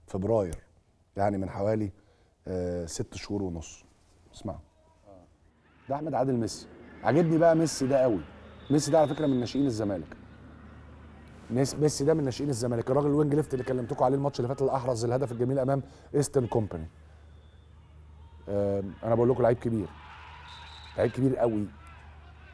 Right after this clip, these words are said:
أنا بقول لكم الراجل اللي ماسك الكورة ده أربعتاشر ده، حطوا عينكم عليه بقى الفترة اللي جاية، لأن ده لعيب كبير قوي. اللعيب الوحيد اللي في الدوري المصري بيعمل دريبلينج كويس بالكورة،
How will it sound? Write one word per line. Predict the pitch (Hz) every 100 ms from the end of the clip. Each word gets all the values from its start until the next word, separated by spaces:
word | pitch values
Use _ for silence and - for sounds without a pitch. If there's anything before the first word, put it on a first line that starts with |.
| -
أنا | 113
بقول | 117 127
لكم | 127
الراجل | 123 127
اللي | 120
ماسك | 131 -
الكورة | 135 127
ده | 131
أربعتاشر | 117 101 - 131 117
ده، | 135 180 - - - - - - - - - - - -
حطوا | 131 120
عينكم | 135 120
عليه | 107 110 127
بقى | 127
الفترة | 120 123 135
اللي | 113 101
جاية، | 120
لأن | 117
ده | 113
لعيب | 117 113 -
كبير | 117 101
قوي. | 92 73 - - - - - - -
اللعيب | 117 127 156 151
الوحيد | 131 - 147
اللي | 135
في | 117
الدوري | 117 143 139
المصري | 127 143 113
بيعمل | 110 135 135
دريبلينج | 117 139 139 120
كويس | 139 135 120
بالكورة، | 123 - 147 165